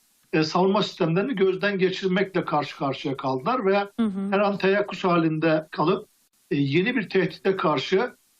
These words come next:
Speaker 1: anında müdahale edebilecek bir altyapı oluşturmakla ilgili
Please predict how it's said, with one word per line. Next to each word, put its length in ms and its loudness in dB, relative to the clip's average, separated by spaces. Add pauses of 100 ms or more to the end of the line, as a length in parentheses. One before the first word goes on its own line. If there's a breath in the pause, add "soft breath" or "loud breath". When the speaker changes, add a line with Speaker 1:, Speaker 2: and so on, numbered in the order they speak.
(200)
Speaker 1:
anında 440 2
müdahale 340 2
edebilecek 560 0
bir 60 4
altyapı 460 0
oluşturmakla 600 0
ilgili 420 2